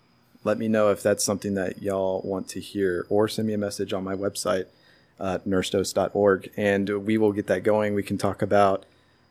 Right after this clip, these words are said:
uh, the journey he took to, uh, start his application, what the application involved, and,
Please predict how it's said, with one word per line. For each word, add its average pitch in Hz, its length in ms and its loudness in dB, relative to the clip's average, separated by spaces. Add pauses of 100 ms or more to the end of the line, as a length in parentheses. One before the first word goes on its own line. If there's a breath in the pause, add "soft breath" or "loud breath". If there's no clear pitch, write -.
(120)
uh, 98 260 2
the 104 480 -2
journey 120 600 4
he 113 180 0
took 127 400 4
to, 104 580 4
uh, 95 320 4
start 110 300 2
his 104 120 2
application, 127 640 4
what 104 140 2
the 110 80 2
application 110 500 -2
involved, 110 640 2
and, 98 340 0